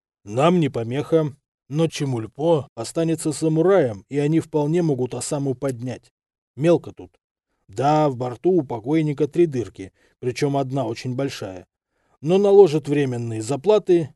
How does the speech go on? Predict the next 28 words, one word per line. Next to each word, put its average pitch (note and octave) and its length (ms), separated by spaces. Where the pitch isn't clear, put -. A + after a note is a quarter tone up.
доведут E3 520
до C#3 100
ближайшего C3 640
сухого C#3+ 480
дока, E3 500
там F3 220
он D3+ 160
годик C3+ 360
постоит F3 640
и C3 100
опять E3+ 420
нам D#3 220
гадить G2 380
будет. G2 420
Опять C#3 360
же, F#2+ 240
нам C#3 260
надо D3+ 240
скрыть D#3 360
следы D3 360
того C#3+ 280
сюрприза, C3+ 640
что - 200
мы D3+ 180
им D3+ 120
на D3+ 100
катере C3 420
привезли. G2 580